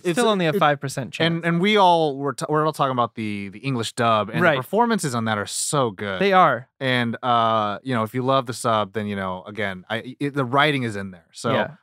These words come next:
Speaker 2: I
Speaker 1: all
Speaker 2: will
Speaker 1: talking about
Speaker 2: say,
Speaker 1: the same
Speaker 2: uh,
Speaker 1: thing.
Speaker 2: something that doesn't bother me, but what, uh, a barrier for my, my wife into anime is those moments where someone, like, is having a yelling moment and everything is all together at once and I da, da, da, and they don't have that in this show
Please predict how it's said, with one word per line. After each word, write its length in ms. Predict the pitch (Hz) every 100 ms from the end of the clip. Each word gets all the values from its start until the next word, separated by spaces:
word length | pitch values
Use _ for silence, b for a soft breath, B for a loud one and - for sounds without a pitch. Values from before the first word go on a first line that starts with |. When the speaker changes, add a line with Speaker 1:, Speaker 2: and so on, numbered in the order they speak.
| -
Speaker 2:
I 80 |
Speaker 1:
all 60 | 180
Speaker 2:
will 120 | -
Speaker 1:
talking 140 | - 208
about 20 |
Speaker 2:
say, 80 | 185
Speaker 1:
the 60 |
same 100 | -
Speaker 2:
uh, 100 | 175
Speaker 1:
thing. 80 | -
Speaker 2:
something 140 | 185 214
that 80 | 190
doesn't 180 | 175
bother 180 | 160 156
me, 140 | 147 147
but 160 | 139 -
what, 400 | 127 120 143 -
uh, 100 | 120 -
a 100 | 156
barrier 500 | 139 160 175 170 156
for 180 | 143 143
my, 220 | 131 123 110
my 180 | 131 123
wife 320 | 120 123 123
into 280 | 113 123 -
anime 440 | 123 131 139 147 165 _ _ _ -
is 160 | 135
those 240 | 147 135 131
moments 440 | 131 135 131 -
where 260 | 127 113 -
someone, 400 | - 147 135 127
like, 300 | 120 110 - -
is 100 | -
having 320 | 147 135 131
a 60 | 127
yelling 320 | 127 127 131
moment 260 | 131 139
and 100 | 139
everything 320 | 214 254 254 254
is 120 | 247
all 100 | 254
together 260 | 254 254
at 80 | 247
once 200 | 233 247
and 100 | 240
I 60 | 240
da, 100 | 247
da, 100 | 240
da, 80 | 240
and 140 | 160
they 80 | 151
don't 220 | 165 165 - _ _
have 320 | - 165 165 143
that 200 | 127 -
in 200 | 131 117
this 200 | 101 -
show 480 | - - 127 90